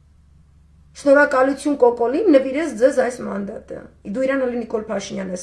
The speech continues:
անվանում, դու հələ երկար ճանապարհ ես անցնելու, աղջիկ ջան։ Հուսամ այդ ճանապարհի վերջը հորիզոնական չի, ոնց որ եռաբլուր մտած տղերքը։ Հիմա, այս հենց հատիկ-հատիկ քո այս անասունությունը, ես տալու եմ այն ուրվագծերը, որոնցով իրենք հարձակվելու են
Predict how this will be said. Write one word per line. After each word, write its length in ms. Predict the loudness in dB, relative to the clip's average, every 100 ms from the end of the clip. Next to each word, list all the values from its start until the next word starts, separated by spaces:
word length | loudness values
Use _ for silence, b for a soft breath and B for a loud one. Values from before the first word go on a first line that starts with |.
| -10
անվանում, 360 | -8 -6 -4 -2
դու 120 | 0
հələ 160 | 2 2 2 0 -4 -12 -4
երկար 360 | -2 -2 -6 -10
ճանապարհ 400 | -10 -10 -10 -10
ես 60 | -10
անցնելու, 380 | -12 -10 -10 -10 -12
աղջիկ 280 | -16 -14 -10
ջան։ 160 | -8 -10 -12 B B B -10
Հուսամ 300 | -4 -2 -2
այդ 80 | -4
ճանապարհի 440 | -6 -4 -4 -4 -4
վերջը 220 | -6 -6
հորիզոնական 560 | -6 -4 -6 -6 -6 -8
չի, 80 | -8
ոնց 160 | -12 -10
որ 80 | -8
եռաբլուր 400 | -8 -8 -6 -6 -6
մտած 240 | -8 -10 -12
տղերքը։ 360 | -14 -14 -16 -20 B B B B
Հիմա, 240 | 4 6 6 6 6 4 2
այս 120 | -4 -4
հենց 120 | -4 -2
հատիկ-հատիկ 560 | -4 -6 -6 -6 -8
քո 140 | -8 -8
այս 100 | -8 -8
անասունությունը, 640 | -8 -8 -10 -8 -6 -4 -4
ես 100 | 0
տալու 180 | 2 4
եմ 80 | 2
այն 100 | -2
ուրվագծերը, 640 | -4 -4 -6 -6 -6 0 0 0 -8 B B B 2
որոնցով 400 | 4 4 -2 -2 0
իրենք 240 | -2 -4
հարձակվելու 640 | -4 -4 -6 -6 -6 -6 -4
են 80 | -2